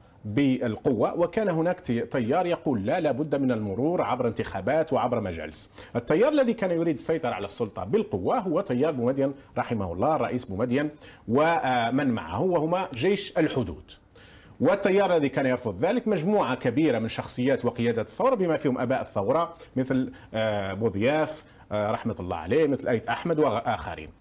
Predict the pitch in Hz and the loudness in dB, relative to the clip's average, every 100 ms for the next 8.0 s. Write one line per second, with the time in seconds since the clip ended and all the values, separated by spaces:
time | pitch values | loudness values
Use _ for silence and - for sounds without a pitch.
0 | - - - - - 165 220 196 156 202 | -20 -20 -20 -20 -2 4 4 4 2 2
1 | 226 - - - - 127 202 226 180 156 | 0 -6 -20 -12 -2 2 4 4 2 0
2 | 107 104 117 202 202 - _ 208 196 143 | 0 0 0 -2 -4 -10 _ 0 2 2
3 | - 127 117 120 104 202 - 113 139 202 | -2 -2 0 0 0 0 0 0 0 0
4 | 107 175 196 131 123 170 117 113 202 170 | -2 0 0 2 0 0 0 0 0 0
5 | 151 139 120 101 139 - 147 117 175 117 | 2 2 2 0 0 0 -2 0 0 0
6 | 120 170 127 143 151 160 123 113 143 131 | 0 0 2 2 2 2 2 2 2 2
7 | 110 107 95 120 92 87 95 185 170 208 | 2 0 -2 -6 -6 -6 2 4 4 2